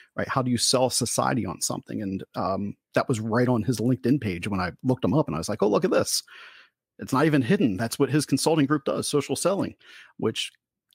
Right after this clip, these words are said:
ties really back to Erica too. I really wish that he would do an interview with you or with anybody, uh, to answer for this and explain why his page is tied to all this.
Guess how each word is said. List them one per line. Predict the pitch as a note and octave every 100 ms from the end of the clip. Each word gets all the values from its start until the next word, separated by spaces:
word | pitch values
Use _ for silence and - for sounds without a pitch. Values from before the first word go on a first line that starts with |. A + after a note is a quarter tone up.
| -
ties | - - D#3+ C3+
really | C3+ E3 C3+
back | C3+ D3+
to | -
Erica | D3+ B2+
too. | - D#3+
I |
really | F#2 A#2+ D#3 D3+
wish | E3 F3+
that | B2+ A#2+
he | C#3
would | B2 A2+
do | C#3
an | A#2+
interview | E3+ A#2+ G#2+
with | A2 G2+
you | A#2+ D#3
or | D3
with | A2 G#2+ A2
anybody, | F3 B2 F2 A2 - - - _
uh, | A#2+ A#2 A#2+
to | - -
answer | B2 F#3+ G3+
for | - A2 A2
this | C3+ C#3
and |
explain | B2+ - - C3+ A#2+
why | G#2 A2 C3 C#3 C#3 _
his | D3 C#3
page | C3 C3
is | C3+
tied | - - G3
to | -
all | F2 -
this. | - -